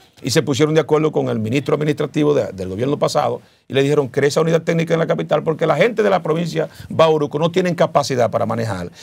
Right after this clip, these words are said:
seiscientos, quinientos, seiscientos millones de pesos". Esos campesinos por ahí no tienen capacidad. ¿Cómo que no tienen capacidad? Si, si cada, en cada, en cada, allá en esas lomas y en ese campo, en la provincia, hay gente que tiene capacidad para manejar el país.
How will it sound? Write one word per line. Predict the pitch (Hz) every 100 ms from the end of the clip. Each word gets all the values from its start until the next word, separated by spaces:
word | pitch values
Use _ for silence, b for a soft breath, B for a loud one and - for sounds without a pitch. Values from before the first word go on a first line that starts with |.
| B
seiscientos, | - 156 135 156 147 120 123
quinientos, | 120 131 151 123
seiscientos | 113 120 117
millones | 104 104 101
de |
pesos". | 87 85 - _ b b
Esos | 147 170
campesinos | 175 165 143 143 127
por | 101 101
ahí |
no | 104
tienen | 107 107
capacidad. | 82 - 98 -
¿Cómo | 277 370
que | 247
no | 165
tienen | 139 123
capacidad? | - - - 82 - - B B B
Si, | - 165 156
si | - 160
cada, | - 196 196 - _ -
en | 151
cada, | - 185 196
en | 156
cada, | - 170 185 -
allá | 143 170
en | 185 175
esas | 170 143
lomas | 160 147 123 - B B
y | 143
en | 156
ese | 170 165
campo, | 160 151
en | 143
la |
provincia, | 143 151 156
hay |
gente | 151 147
que | 131
tiene | 147
capacidad | 139 135 127 127 113
para | 123
manejar | 120 117
el | 127
país. | 107 87